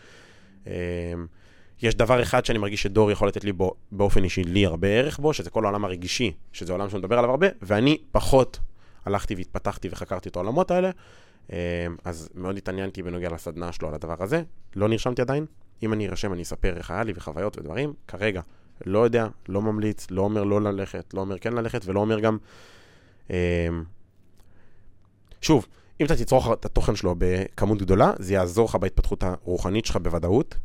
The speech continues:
כי הוא חקר את זה פי כמה ממני. אני חקרתי את הדברים האלה, אז אני מכיר את הרעיון, את הקונספט, אה, אבל שוב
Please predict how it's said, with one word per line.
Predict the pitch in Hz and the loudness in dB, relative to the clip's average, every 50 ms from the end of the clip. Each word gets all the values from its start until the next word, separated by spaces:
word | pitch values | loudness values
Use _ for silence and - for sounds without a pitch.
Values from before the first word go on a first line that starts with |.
| - - - | -4 -12 -14
כי | - - | -8 -6
הוא | 104 90 | -6 -6
חקר | - - - 101 95 | -6 -8 -8 -6 -6
את | 95 | -6
זה | 85 90 | -8 -8
פי | - 98 | -10 -8
כמה | - - 107 101 87 | -2 -2 0 0 0
ממני. | 87 87 85 95 113 139 156 156 - - | -2 -2 -2 -2 -2 -2 -4 -6 -8 -6
אני | 92 104 123 123 | -2 0 0 0
חקרתי | - 113 - - 110 110 107 | 0 0 0 0 0 0 -2
את | 95 | -4
הדברים | 92 85 87 92 104 107 104 | -4 -4 -4 -4 -4 -4 -4
האלה, | 101 95 92 | -4 -4 -4
אז | 85 85 | -6 -6
אני | 85 85 | -10 -10
מכיר | - - 98 - - - - - - - | -12 -12 -16 -14 -14 -14 -14 -14 -16 -16
את | 82 - - - | -16 -16 -16 -16
הרעיון, | 92 87 90 90 92 95 104 117 110 101 | -12 -8 -4 -2 -2 0 0 -2 -2 -4
את | - | -6
הקונספט, | 87 - - 123 123 131 127 - 151 160 175 - - - - - - - - - - - - - - | -10 -4 -2 0 0 0 0 0 0 0 0 -2 -6 -8 -8 -8 -8 -8 -14 -18 -18 -18 -18 -14 -12
אה, | 92 87 87 87 87 87 90 - - - - - | -8 -6 -6 -6 -6 -6 -8 -10 -12 -16 -10 -8
אבל | 90 87 104 107 104 104 101 101 - _ - - - - | -4 0 2 2 2 2 0 -2 -6 _ -20 -20 -20 -20
שוב | - - 113 101 90 82 | -6 -2 -2 -2 -2 -2